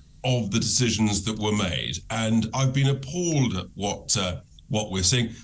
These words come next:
Sweden finished their inquiry a year ago. The Sweden that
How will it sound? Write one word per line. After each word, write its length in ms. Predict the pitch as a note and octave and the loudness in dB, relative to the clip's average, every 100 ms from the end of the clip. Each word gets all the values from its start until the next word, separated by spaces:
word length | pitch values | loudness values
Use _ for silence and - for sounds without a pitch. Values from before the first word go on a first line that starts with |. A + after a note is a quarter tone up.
| - | 0
Sweden 420 | - B3 A3+ F#3 | 2 2 2 2
finished 280 | D3 G#3+ - | 2 0 0
their 200 | C#3+ B2 | 0 0
inquiry 560 | A2+ A2+ G2 G2+ C3 - - | -2 -4 -4 -2 -4 -4 -2
a 60 | |
year 260 | E3+ G#3+ A#3 | 2 2 2
ago. 160 | D3+ B2 | 0 0
The 160 | A#2 | 2
Sweden 480 | D3 G#3 A#3+ F3 C#3 - - - | 2 2 0 2 0 0 -12 -10
that 320 | C#3 E3+ - | -4 -4 -4